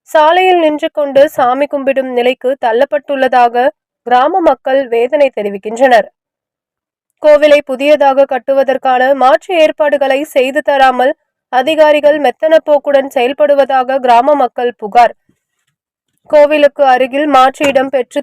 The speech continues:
தந்து புதியதாக கோவிலை கட்ட நடவடிக்கை எடுக்க வேண்டும் எனவும் கோரிக்கை வைக்கின்றனர். பி எம் செய்திகளுக்காக திருவள்ளூர்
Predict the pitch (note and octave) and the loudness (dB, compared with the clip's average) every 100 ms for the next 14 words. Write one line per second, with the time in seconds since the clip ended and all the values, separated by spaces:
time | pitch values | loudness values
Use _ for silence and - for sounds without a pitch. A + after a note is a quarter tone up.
0 | - C4 B3 C4+ - C#4 E4+ F#4 F4 D4+ | -4 -4 -2 -2 -2 -4 0 0 2 2
1 | D4 D4 C#4 C4+ D4 D4 C#4+ C4 C4 C4+ | 2 2 0 -2 0 -2 -2 -6 -4 -4
2 | C#4+ A#3+ D4+ D#4+ D#4 D4+ C4 C#4 C#4+ C4+ | 0 0 0 -2 -4 -2 0 0 -2 -2
3 | C4 B3+ B3 A#3+ A#3+ C#4+ - C#4+ F4 F4 | -2 -4 -2 -2 -4 -10 -4 -4 -2 -4
4 | C#4+ A3+ G3+ A3 A3 C#4 A#3+ F3+ _ _ | -6 -6 -8 -10 -4 0 0 -2 _ _
5 | _ _ _ _ _ _ _ D4+ D4 D4 | _ _ _ _ _ _ _ -6 0 0
6 | C#4 D4 C4 C4 C4 B3+ C4+ B3 C4+ D#4+ | 2 -2 -2 -2 -2 -2 0 -2 0 -4
7 | - E4 E4 F4 E4+ | -2 -2 0 0 0